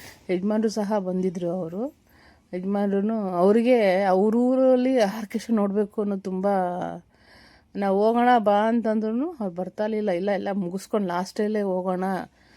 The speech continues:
ಅಂತಂದ್ಬಿಟ್ಟು ಅವ್ರು ಆ ಕಡೆ ನಿಂತಿದ್ರು, ನಾವೆಲ್ಲ ಈ ಕಡೆ ಕೂತ್ಕೊಂಡು ನೋಡ್ತಾ ಇದ್ರಿ. ಆ, ಮಳೆ ಸಹ ಜಡಿ ಮ-, ಸ್ವಲ್ಪ ಮಳೆ ಬರ್ತಾಯಿತ್ತು, ಒಂಚೂರು ಲೈಟಾಗೇ ಬೀಳ್ತಾಯಿತ್ತು ಜಡಿ ಥರ.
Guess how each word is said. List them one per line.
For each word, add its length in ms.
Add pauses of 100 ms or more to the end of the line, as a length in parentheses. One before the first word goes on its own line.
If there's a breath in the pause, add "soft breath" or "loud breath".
(380 soft breath)
ಅಂತಂದ್ಬಿಟ್ಟು 600 (840 loud breath)
ಅವ್ರು 220
ಆ 60
ಕಡೆ 220
ನಿಂತಿದ್ರು, 480
ನಾವೆಲ್ಲ 400
ಈ 100
ಕಡೆ 220
ಕೂತ್ಕೊಂಡು 540 (960 loud breath)
ನೋಡ್ತಾ 400
ಇದ್ರಿ. 420 (420 soft breath)
ಆ, 160
ಮಳೆ 300
ಸಹ 260
ಜಡಿ 340
ಮ-, 180
ಸ್ವಲ್ಪ 320
ಮಳೆ 540 (500 loud breath)
ಬರ್ತಾಯಿತ್ತು, 580
ಒಂಚೂರು 420
ಲೈಟಾಗೇ 400
ಬೀಳ್ತಾಯಿತ್ತು 560
ಜಡಿ 260
ಥರ. 220